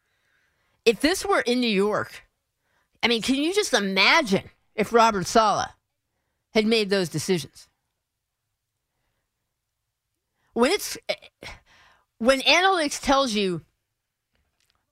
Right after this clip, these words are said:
by such a small margin, yes, by a few percentage points,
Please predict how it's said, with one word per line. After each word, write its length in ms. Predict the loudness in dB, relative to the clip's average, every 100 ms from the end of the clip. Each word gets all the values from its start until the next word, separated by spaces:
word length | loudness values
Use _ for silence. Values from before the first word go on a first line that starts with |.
| _ _ _ _ _ _ _ _
by 100 | 2
such 300 | 4 0 0
a 80 | -2
small 340 | -2 -2 -2
margin, 600 | 0 0 0 -2 -4 -6 -12 -4
yes, 640 | 0 0 -2 -8 -10 -14 _ 2
by 80 |
a 80 | 2
few 240 | -2 -6 -4
percentage 680 | -4 -2 -2 -2 -2 -6
points, 600 | -4 -2 -2 -4 -10 -12